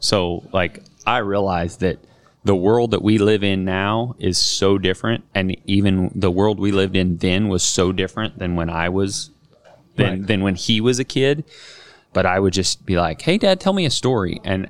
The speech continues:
Speaker 1: it just got to be our kind of driving thing of, like, story about when he was a kid, story about, like,
Speaker 2: Right.
Speaker 1: u-, using
Speaker 2: Saving the wax
Speaker 1: horse-drawn
Speaker 2: paper that
Speaker 1: Yeah.
Speaker 2: you had your sandwich wrapped in for
Speaker 1: Yes.
Speaker 2: the next sandwich tomorrow. And yeah.
Speaker 1: Yes.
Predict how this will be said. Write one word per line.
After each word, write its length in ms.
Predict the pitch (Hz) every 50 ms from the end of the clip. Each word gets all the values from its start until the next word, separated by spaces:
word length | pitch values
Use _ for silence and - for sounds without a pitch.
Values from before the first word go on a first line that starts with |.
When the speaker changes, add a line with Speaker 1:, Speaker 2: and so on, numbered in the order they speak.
| -
Speaker 1:
it 200 | - 107 107 -
just 200 | 110 110 104 -
got 220 | - 104 98 - -
to 80 | - -
be 160 | 95 92 95
our 120 | 92 85 80 - - -
kind 180 | - 95 92 87
of 80 | 78
driving 540 | - - 87 85 85 87 87 104 107 110 110
thing 360 | - - 113 120 127 139 151 - - - - _ _ _ _ -
of, 100 | - 85
like, 220 | 90 82 - -
story 460 | - - - 110 110 113 110 104 101 98
about 260 | 87 - 90 90 82
when 140 | 90 92 90
he 160 | 95 95 92
was 140 | 92 85 87
a 40 |
kid, 400 | - - - 101 98 92 90 85
story 420 | - - - - 98 101 101 101 98
about, 440 | 92 92 90 90 90 - - - 92
like, 200 | 87 85 87 - _ _ _ _ _ _ _ _ -
Speaker 2:
Right. 200 | - 120 92 92
Speaker 1:
u-, 120 | - 98 - - - -
using 300 | 107 98 101 117 127 143
Speaker 2:
Saving 260 | 151 - - 147 143
the 60 | 123 123
wax 140 | 120 120 123
Speaker 1:
horse-drawn 420 | 135 135 127 113 110 104 104 101
Speaker 2:
paper 320 | 101 139 143 135 - - 113
that 80 | 107
Speaker 1:
Yeah. 180 | 110 120 107 -
Speaker 2:
you 80 | 123
had 200 | 104 117 120 110
your 80 | 110 101
sandwich 520 | - - - 131 127 123 113 104 - -
wrapped 380 | 107 101 92 92 - _ _ -
in 240 | 110 101 92 92 85
for 160 | - 107 110
Speaker 1:
Yes. 120 | 98 80
Speaker 2:
the 60 | 76 73
next 180 | - - - -
sandwich 380 | - 135 120 113 107 101 - -
tomorrow. 420 | - 110 104 101 98 95 95 92
And 120 | 90 95 104
yeah. 100 | 113 120
Speaker 1:
Yes. 460 | 107 90 87 78 - - - -